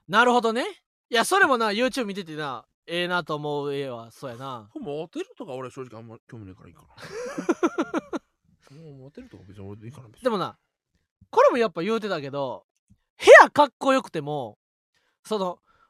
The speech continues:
Speaker 1: お部屋までな、こう、上がってる時点でかなりもうすでによそで、外でモテてるわけやからな。お部屋かっこよくてもっていうところあるよな。
Speaker 2: そう、まず部屋まで持ってくっていうね。
Speaker 1: うん。
Speaker 2: 持ってくって表現良くないですね。
Speaker 1: そうやな。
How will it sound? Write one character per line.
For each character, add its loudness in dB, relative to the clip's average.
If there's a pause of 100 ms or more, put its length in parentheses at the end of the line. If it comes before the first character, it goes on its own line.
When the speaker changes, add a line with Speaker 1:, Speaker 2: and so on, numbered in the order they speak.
(220)
Speaker 1:
お 8
部 8 (120)
屋 10
ま 2
で -4
な、 -2 (720)
こ 4
う、 -14 (680)
上 6
が 10
っ 4
て 0
る 0
時 -12
点 -2
で -8
か 4
な 4
り 2
も -4
う -6
す -8
で 2
に -4 (180)
よ 2
そ 2
で、 -6
外 0
で 0
モ -4
テ -4
て -4
る 0
わ 2
け -8
や -12
か -14
ら -14
な。 -14 (120)
お -2
部 4
屋 6
か 0
っ -6
こ -4
よ -10
く -14
て -10
も -12
っ -16
て -14
い -8
う -12
と -16
こ -8
ろ -6
あ -8
る -14
よ -12
な。 -12
Speaker 2:
そ -20
う、 -20
ま -16
ず -18
部 -12
屋 -4
ま -6
で -14
持 -14
っ -14
て -16
く -12
っ -10
て -20
い -20
う -20
ね。 -20 (140)
Speaker 1:
う -12
ん。 -12
Speaker 2:
持 -12
っ -18
て -16
く -10
っ -8
て -12
表 -10
現 -12
良 -10
く -14
な -14
い -18
で -20
す -20
ね。 -12
Speaker 1:
そ -10
う -12
や -14
な。 -10